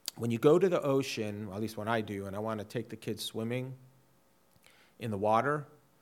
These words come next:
one of the first things I do is I dip my foot in there, and I really want to become acclimated, right? So I, I kinda dip it in, and I, I go in, like, really timidly and slowly 'cause it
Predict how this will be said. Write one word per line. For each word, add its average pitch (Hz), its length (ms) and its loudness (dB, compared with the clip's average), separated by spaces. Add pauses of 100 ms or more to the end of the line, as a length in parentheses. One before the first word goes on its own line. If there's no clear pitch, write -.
(300)
one 135 200 2
of 139 80 2
the 120 60 0
first - 360 -4
things 127 320 -4
I 117 100 2
do 120 400 -2
is 98 280 -12 (440)
I 101 60 -12 (120)
dip 110 260 -2
my 95 220 -8 (120)
foot 98 340 -8
in 98 220 -10
there, 90 320 -10 (440)
and 95 100 -14
I - 20 -10 (160)
really 107 480 2 (360)
want 110 200 -4
to 101 240 -4 (160)
become 110 340 -4
acclimated, 104 800 -6
right? 107 300 -2 (440)
So 117 160 -2
I, 104 260 -4
I 107 60 -10
kinda 107 260 -8
dip 120 300 -2
it 113 100 0
in, 113 200 0
and 101 120 -4
I, 92 220 -10 (400)
I 104 120 -10
go 120 320 2
in, 110 180 -2
like, 95 280 -6
really 127 220 -4
timidly 95 680 -6
and 92 100 -10
slowly 107 460 -2
'cause - 240 -12
it - 220 -12